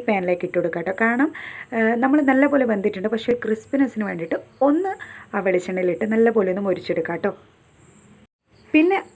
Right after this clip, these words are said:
അയ്യ വെളിച്ചെണ്ണയിൽ തന്നെ കുറച്ച് ചപ്പിടുക, അതേപോലെ വെളുത്തുള്ളി ഇഞ്ചി പേസ്റ്റും പച്ചമുളകും ഇടുക കേട്ടോ. എന്നിട്ട് നല്ലപോലെ ഒന്ന് ഇളക്കണം കേട്ടോ. ഏഹ്, ഒരു രണ്ട് പച്ചമുളക് കേട്ടോ, എരിവ് നല്ലതാണ് കേട്ടോ, എരിവ് ഇഷ്ടമായിരിക്കും കേട്ടോ. പിന്നെ അതിൻ്റെ അകത്തേക്ക് ഉള്ളി ഇടുക കേട്ടോ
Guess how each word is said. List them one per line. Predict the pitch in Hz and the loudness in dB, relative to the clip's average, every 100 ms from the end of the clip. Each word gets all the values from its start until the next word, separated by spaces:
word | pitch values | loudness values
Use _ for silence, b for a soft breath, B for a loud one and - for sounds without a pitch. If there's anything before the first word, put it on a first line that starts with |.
| - | 0
അയ്യ | 233 247 214 | 2 4 2
വെളിച്ചെണ്ണയിൽ | 185 185 175 175 180 | -2 -6 -8 -8 -10
തന്നെ | 180 214 | -10 -6
കുറച്ച് | 240 240 - | -6 -6 -6
ചപ്പിടുക, | 202 - 180 175 202 - | -6 -2 -4 -4 -6 -10
അതേപോലെ | 185 190 196 208 | -8 -6 -6 -4
വെളുത്തുള്ളി | 196 190 220 233 247 185 | -4 -4 0 0 0 -6
ഇഞ്ചി | 175 165 185 | -10 -8 -8
പേസ്റ്റും | 165 160 160 - 285 - | -6 -8 -10 -12 -12 -8
പച്ചമുളകും | 175 - 196 190 170 170 | -10 -10 -10 -8 -8 -10
ഇടുക | 165 165 | -10 -10
കേട്ടോ. | 175 B B B B 277 | -12 B B B B -4
എന്നിട്ട് | 262 277 277 233 | -2 -2 -2 -4
നല്ലപോലെ | 214 220 247 277 294 220 202 202 | -2 -2 2 2 4 2 0 -2
ഒന്ന് | 185 175 | -4 -6
ഇളക്കണം | 175 175 170 | -6 -8 -8
കേട്ടോ. | 165 175 B B B - 247 | -8 -12 B B B -6 0
ഏഹ്, | 247 247 - 285 | 0 0 -2 0
ഒരു | 294 294 - - - - 277 | 2 0 -4 -12 -18 -2 4
രണ്ട് | 285 311 370 | 4 4 2
പച്ചമുളക് | 277 226 202 190 | 0 -2 -4 -4
കേട്ടോ, | 185 214 - 240 | -4 -4 2 4
എരിവ് | 269 269 | 4 2
നല്ലതാണ് | 202 202 180 175 | 0 -2 -2 -6
കേട്ടോ, | 170 202 - | -6 -6 -2
എരിവ് | 208 220 | -2 -2
ഇഷ്ടമായിരിക്കും | 190 180 165 165 180 | -4 -4 -4 -4 -6
കേട്ടോ. | 180 B B B B | -6 B B B B
പിന്നെ | 311 359 453 - 202 | -4 -2 -6 -4 -4
അതിൻ്റെ | 180 180 185 | -4 -4 -4
അകത്തേക്ക് | 180 175 - 320 - 262 | -2 -6 -8 -16 -6 0
ഉള്ളി | 254 240 | 4 4
ഇടുക | 175 175 | 2 -2
കേട്ടോ | 160 | -6